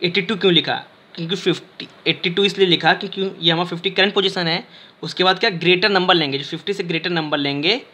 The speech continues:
जो हमें क्वेश्चन में दे रखे होंगे जहाँ पे, उसके ग्रेटर नंबर चूज़ करेंगे उससे, उससे बड़ा चूज़ करेंगे, उसके बड़ा चूज़ करेंगे, उसको विजिट करते जाएंगे। ठीक, अगर हम लोग इस डायरेक्शन मूव करते हैं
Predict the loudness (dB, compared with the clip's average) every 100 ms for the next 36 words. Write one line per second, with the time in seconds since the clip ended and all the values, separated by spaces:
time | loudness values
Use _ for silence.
0 | -20 -20 _ _ _ _ _ _ -12 0
1 | 2 2 -2 -2 0 2 0 -2 -2 0
2 | 2 0 2 0 -2 -8 -4 -2 0 -2
3 | 0 -2 0 -2 0 0 0 -2 -4 -4
4 | -8 -4 4 4 4 2 -2 -2 -2 -2
5 | -4 -4 -6 -6 -6 -4 -4 -4 -4 0
6 | 2 2 0 -4 -10 -2 2 2 0 -12
7 | -4 0 4 4 2 0 0 0 2 0
8 | 0 -2 0 -2